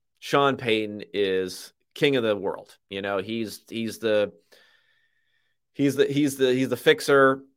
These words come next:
He's worth every draft pick and every penny of the, you know, twenty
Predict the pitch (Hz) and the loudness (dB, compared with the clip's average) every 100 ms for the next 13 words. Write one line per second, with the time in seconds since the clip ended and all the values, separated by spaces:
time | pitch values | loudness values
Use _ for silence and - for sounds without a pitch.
0 | _ 110 123 120 104 110 123 117 - 120 | _ -8 -4 -4 -2 0 2 2 2 0
1 | 107 117 113 110 107 92 117 113 104 - | 0 -2 -2 -4 -6 0 2 2 0 -4
2 | 113 101 101 90 104 104 107 101 - - | -2 -2 -4 -6 -4 -2 -4 -4 -6 -4
3 | 107 107 98 82 95 95 98 92 95 90 | -2 -2 -4 -4 -4 -4 -6 -6 -6 -6
4 | 87 - 104 98 | -8 -6 -4 -4